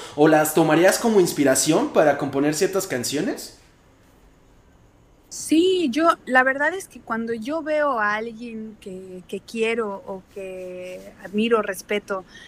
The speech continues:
Speaker 2: compartir algo que, que, que, que me mueve, lo agradezco mucho. Entonces sí trato como de,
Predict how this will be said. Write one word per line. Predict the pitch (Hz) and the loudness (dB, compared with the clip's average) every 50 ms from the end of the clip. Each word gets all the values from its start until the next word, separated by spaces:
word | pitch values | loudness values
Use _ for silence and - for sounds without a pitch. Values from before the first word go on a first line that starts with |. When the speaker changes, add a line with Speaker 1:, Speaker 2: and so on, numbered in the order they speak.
| - _ _ | -20 _ _
Speaker 2:
compartir | - 214 214 214 - 202 190 202 - - 254 262 302 294 | 0 2 2 4 2 2 0 0 -4 -4 -4 -2 0 0
algo | 240 226 226 240 240 254 285 277 | 2 0 0 -2 -4 -6 -8 -8
que, | - - 202 185 | -10 -14 -14 -14
que, | 180 - 196 196 | -14 -14 -14 -14
que, | 202 _ 208 190 185 185 185 180 185 185 190 - - _ _ _ _ _ _ _ _ - - - - _ | -14 _ -14 -12 -12 -12 -12 -14 -16 -16 -20 -20 -20 _ _ _ _ _ _ _ _ -20 -20 -20 -18 _
que | - 202 | -6 -6
me | 202 208 - _ | -6 -6 -8 _
mueve, | 220 220 226 233 233 247 320 403 523 508 359 - | -2 0 0 0 0 0 -4 -6 -8 -12 -16 -14
lo | 208 202 196 196 | -10 -8 -8 -6
agradezco | 196 202 196 196 202 208 214 - - - 214 | -6 -6 -6 -6 -6 -8 -8 -10 -14 -14 -12
mucho. | 214 208 214 208 - - 208 185 - _ _ _ _ _ _ _ _ _ _ _ _ _ | -10 -12 -12 -14 -16 -18 -18 -18 -20 _ _ _ _ _ _ _ _ _ _ _ _ _
Entonces | - 214 208 - 240 - - 247 233 | -14 -14 -12 -10 -12 -10 -10 -12 -12
sí | - - 240 226 214 - | -10 -12 -12 -14 -10 -6
trato | - 220 220 220 - 233 | -6 -6 -4 -6 -8 -10
como | - - 208 202 196 190 | -10 -10 -10 -10 -10 -10
de, | 190 180 180 175 175 175 175 175 185 | -10 -12 -12 -14 -14 -16 -16 -16 -16